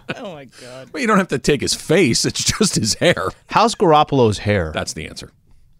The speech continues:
Speaker 2: It's
Speaker 3: But,
Speaker 2: perfect.
Speaker 3: but is it, is it perfect, or is it
Speaker 2: Yes.
Speaker 3: just 'cause he's so
Speaker 1: No, it's
Speaker 3: good-looking
Speaker 1: perfect.
Speaker 3: that
Speaker 1: It's,
Speaker 3: he
Speaker 1: it's
Speaker 3: can have
Speaker 1: perfect.
Speaker 3: any hairstyle?
Speaker 2: It's perfect.
Speaker 3: Yeah?
Speaker 1: It's got a little salt and pepper, but not
Speaker 2: Yeah.
Speaker 1: too much. It's
Speaker 2: Yeah.
Speaker 1: very, it's very good looking.
Speaker 2: It's Ji-,
Speaker 3: God
Speaker 2: Jimmy
Speaker 3: dang
Speaker 2: G is
Speaker 3: it,
Speaker 2: the answer.
Speaker 3: Garoppolo.
Speaker 2: <laughs> Jimmy G.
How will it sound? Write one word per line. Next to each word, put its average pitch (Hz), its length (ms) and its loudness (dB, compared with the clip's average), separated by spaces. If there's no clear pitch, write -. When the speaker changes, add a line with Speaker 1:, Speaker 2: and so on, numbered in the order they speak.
Speaker 2:
It's - 100 -8
Speaker 3:
But, 302 220 6
Speaker 2:
perfect. 214 160 -2
Speaker 3:
but 226 140 4
is 202 240 2
it, - 160 0
is 185 200 2
it - 140 0
perfect, 254 380 4
or 196 100 4
is 170 100 2
it 196 60 0
Speaker 2:
Yes. 156 80 -4
Speaker 3:
just 196 180 0
'cause 165 180 0
he's 196 220 2
so 175 160 4
Speaker 1:
No, 143 40 4
it's 135 100 -2
Speaker 3:
good-looking 143 480 4
Speaker 1:
perfect. 131 60 0
Speaker 3:
that 131 100 6
Speaker 1:
It's, 131 80 2
Speaker 3:
he 170 60 4
Speaker 1:
it's - 80 -2
Speaker 3:
can 165 100 2
have 151 160 4
Speaker 1:
perfect. 147 120 0
Speaker 3:
any 196 240 4
hairstyle? 113 680 2
Speaker 2:
It's 104 100 -2
perfect. - 400 -4
Speaker 3:
Yeah? 127 300 6
Speaker 1:
It's 214 120 -6
got 254 100 2
a 247 120 2
little 240 200 -2
salt 247 240 -2
and 233 80 -4
pepper, 226 320 -4
but 214 120 -6
not 185 180 -2
Speaker 2:
Yeah. 220 60 -6
Speaker 1:
too - 20 -6
much. 190 340 -4
It's 190 180 -8
Speaker 2:
Yeah. 190 40 -8
Speaker 1:
very, 190 240 -2
it's - 180 -12
very 180 260 -4
good 165 180 -10
looking. - 140 -6
Speaker 2:
It's - 120 -6
Ji-, 165 160 2
Speaker 3:
God 202 100 -6
Speaker 2:
Jimmy 139 220 0
Speaker 3:
dang 110 140 4
Speaker 2:
G - 100 2
is 101 80 -2
Speaker 3:
it, 98 40 -6
Speaker 2:
the 101 80 -2
answer. 101 200 0
Speaker 3:
Garoppolo. 127 720 2
Speaker 2:
<laughs> - 0 -
Jimmy 226 160 2
G. 165 260 0